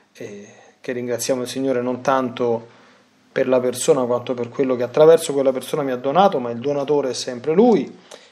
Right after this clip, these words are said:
Quindi ci sono tutta quanta una serie di <clears throat> idee da, da alimentare che devono provocare, eh, lo sganciamento interiore psicologico, anche perché poi l'attaccamento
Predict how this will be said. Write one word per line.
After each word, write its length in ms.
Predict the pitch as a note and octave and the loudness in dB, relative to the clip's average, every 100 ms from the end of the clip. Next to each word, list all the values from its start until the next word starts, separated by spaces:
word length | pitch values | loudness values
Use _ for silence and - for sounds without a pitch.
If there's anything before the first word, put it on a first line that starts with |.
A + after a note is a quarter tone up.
| _ | _
Quindi 220 | - B2 | -14 -10
ci 80 | B2 | -2
sono 220 | D#3+ D#3 | 2 2
tutta 160 | D#3 D#3+ | 2 2
quanta 220 | D#3 D#3 | 2 0
una 120 | D3+ | -2
serie 400 | C3+ F3+ C#3+ B2+ | 4 4 4 -2
di 200 | C3 C3+ - - - | -4 -6 -10 -20 -16
<clears throat> 840 | - G3 - - A#2+ B2+ A#2 - _ | -12 -8 -6 -6 -8 -10 -14 -20 _
idee 600 | - C3 E3 E3 B2+ A2 | -14 2 4 6 2 -6
da, 300 | A2 G#2+ G#2 | -12 -14 -16
da 140 | - A#2+ | -16 -14
alimentare 640 | A#2 C3 E3 E3 B2+ C3 | -12 -10 -10 -6 -6 -4
che 140 | D3+ D3 | -6 -8
devono 340 | B2 B2 C#3 | -10 -10 -10
provocare, 760 | C3 B2+ D3+ A#2 A2+ B2+ B2 - _ - - - - _ _ _ _ - | -10 -10 -8 -8 -8 -8 -8 -16 _ -20 -20 -20 -20 _ _ _ _ -6
eh, 440 | A#2+ G#2+ A2 - - - - - - - | -6 -6 -12 -16 -18 -18 -20 -20 -20 -6
lo 180 | D3 C3+ | 2 2
sganciamento 920 | A#2+ D#3 D3 - D3 C#3 C3+ A#2+ C3+ | 6 4 4 2 0 0 -4 -4 -4
interiore 600 | B2+ B2 C#3 C#3 C3 B2 | -2 -2 0 4 4 2
psicologico, 800 | A#2+ - B2+ A#2+ A2 G#2+ G#2+ A2 | -2 -4 0 0 0 -4 -10 -12
anche 220 | A#2 C3 | -10 -8
perché 240 | B2+ A#2+ A#2+ | -6 -6 2
poi 120 | D3 | 4
l'attaccamento 1000 | C3 D3 C#3 C#3+ D#3+ D#3 D#3 C3+ A#2+ | 4 2 2 2 2 -2 0 2 2